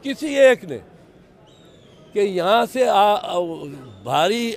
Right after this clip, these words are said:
आतिशी असला बरामद हुआ है। जो क्लाशनकोव्स और जो ग-, ये ब-, ब-, बता रहे हैं कि जी वहाँ से, अ,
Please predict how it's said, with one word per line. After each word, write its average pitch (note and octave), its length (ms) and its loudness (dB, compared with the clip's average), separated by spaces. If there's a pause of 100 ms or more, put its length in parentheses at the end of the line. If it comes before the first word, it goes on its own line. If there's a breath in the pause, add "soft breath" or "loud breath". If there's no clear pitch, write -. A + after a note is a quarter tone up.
आतिशी G3+ 640 -2
असला F#3+ 360 -2
बरामद D#3+ 500 -2
हुआ A#2 180 -4
है। D#2 80 -12 (1900)
जो A3+ 180 6
क्लाशनकोव्स G3 1160 -2
और G#3 160 -2
जो F3+ 260 -2
ग-, G3 600 0 (400)
ये F#3+ 360 -2
ब-, D#3+ 340 -6
ब-, C#3 460 -8
बता F#3 320 6
रहे G#3 200 6
हैं E3 160 2 (500)
कि G3 100 0
जी G#3 140 -6
वहाँ F#3 300 0
से, F#3+ 320 -2
अ, C#3+ 80 -14